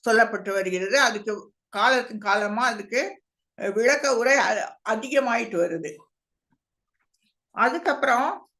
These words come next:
தேவன் வந்து, அஹ், ஜனங்களை வந்து ஆண்டவர்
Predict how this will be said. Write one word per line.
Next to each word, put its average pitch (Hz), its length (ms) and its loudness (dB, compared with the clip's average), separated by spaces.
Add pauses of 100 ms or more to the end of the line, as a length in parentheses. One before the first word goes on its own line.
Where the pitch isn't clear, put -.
(440)
தேவன் 311 500 4
வந்து, 262 680 0 (1200)
அஹ், 196 520 -4 (100)
ஜனங்களை 269 640 0
வந்து 240 360 2
ஆண்டவர் 247 500 -2